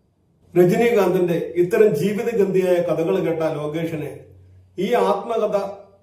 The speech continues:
ചലച്ചിത്രമാവുകയാണെങ്കിൽ ആര് അഭിനയിക്കണമെന്ന് അദ്ദേഹം നിസ്സംശയം ചില പേരുകൾ പറഞ്ഞു. സാധാ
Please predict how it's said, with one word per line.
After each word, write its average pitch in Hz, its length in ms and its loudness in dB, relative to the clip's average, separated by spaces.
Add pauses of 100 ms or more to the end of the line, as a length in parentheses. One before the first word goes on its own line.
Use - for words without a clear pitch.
(120)
ചലച്ചിത്രമാവുകയാണെങ്കിൽ 170 1120 -4 (340)
ആര് 190 360 -2
അഭിനയിക്കണമെന്ന് 170 760 -4 (320)
അദ്ദേഹം 156 420 -6 (120)
നിസ്സംശയം 160 580 -8 (320)
ചില 196 160 -2
പേരുകൾ 160 400 -4 (100)
പറഞ്ഞു. 131 280 -16 (920)
സാധാ 220 460 4